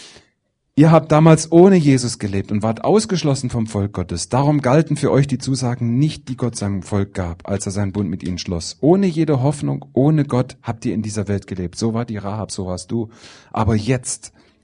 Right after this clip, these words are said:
weil Jesus sein Christus am Kreuz sein Blut vergossen hat,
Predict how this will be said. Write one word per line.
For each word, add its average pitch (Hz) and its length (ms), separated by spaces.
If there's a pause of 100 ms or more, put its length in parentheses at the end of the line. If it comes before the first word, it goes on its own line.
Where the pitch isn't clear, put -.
weil 110 200
Jesus 135 600
sein 110 240 (480)
Christus 147 380
am 104 320
Kreuz 143 340
sein 123 160
Blut 135 220
vergossen 117 420
hat, 98 160